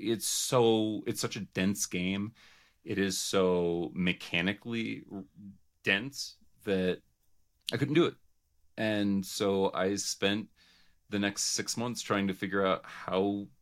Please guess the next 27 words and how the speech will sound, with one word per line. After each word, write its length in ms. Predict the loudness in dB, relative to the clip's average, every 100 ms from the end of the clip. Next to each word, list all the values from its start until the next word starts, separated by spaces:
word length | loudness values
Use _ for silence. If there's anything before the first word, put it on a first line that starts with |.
| _
would 160 | -2 2
I 100 | 2
teach 260 | 0 -6 -4
somebody 260 | -4 -2
Magic? 500 | -4 -4 -8 -14 -20 _ _ _
How 260 | -6 -2 0
would 320 | 0 -2 -2
I 380 | -2 -2 -2 -4 -4
onboard 600 | 0 2 2 2 2 4 2
a 60 | 0
new 300 | 0 2 0
player? 580 | 0 -2 -2 -2 -4 -6 -16 -20 -20 -10
What 260 | 0 0 2
would 140 | 0
that 200 | 0 0
look 180 | -4 -2
like? 420 | -2 -2 -4 -14 -8
And 320 | -2 -2 -2
so 180 | -2 2
I 40 |
have 100 | 2
a 40 | 2
new 100 | -2
project 360 | 0 -2 -2
that's 160 | -8 -10
coming 260 | -8 -6 -8
out 200 | -10